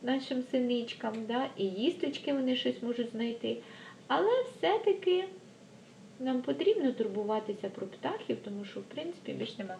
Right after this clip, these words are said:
кому турбуватися. І тепер для того, щоб, е, наші, е, ягідки гарненько виблискували на сонечку, я беру біленький,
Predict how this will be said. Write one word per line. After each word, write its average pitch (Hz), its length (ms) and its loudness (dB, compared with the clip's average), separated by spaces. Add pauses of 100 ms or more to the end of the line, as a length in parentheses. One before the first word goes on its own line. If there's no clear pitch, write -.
кому 196 180 -6
турбуватися. 175 720 -8 (580)
І 277 80 2
тепер 294 300 4
для 262 180 8
того, 247 320 4
щоб, 233 300 0 (280)
е, 214 380 6
наші, 220 440 0 (120)
е, - 140 -8
ягідки 175 720 -2
гарненько 175 580 -6
виблискували 175 760 -6
на 254 100 -4
сонечку, 403 580 -6
я 262 180 2
беру 196 220 -2
біленький, 294 680 -4